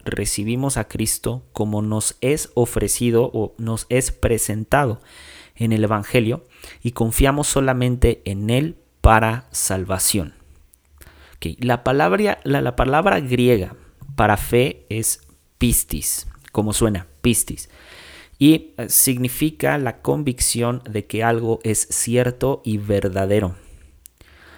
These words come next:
Ahora, correctamente entendida, la fe no solo se aplica al momento de la salvación, ¿ok?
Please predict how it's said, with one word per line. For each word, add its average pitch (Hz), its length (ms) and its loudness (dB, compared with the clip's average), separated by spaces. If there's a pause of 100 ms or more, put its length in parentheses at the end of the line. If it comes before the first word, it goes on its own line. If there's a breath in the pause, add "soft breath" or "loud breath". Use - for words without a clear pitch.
(120 loud breath)
Ahora, 107 240 -4
correctamente 143 840 2
entendida, 110 580 -2
la 101 160 -2
fe - 460 0
no 107 200 -4
solo 120 300 0
se - 180 0
aplica 107 600 -2
al 110 200 0
momento 135 580 0
de 113 100 0
la 101 200 -2
salvación, 95 880 -2 (540)
¿ok? 98 180 -4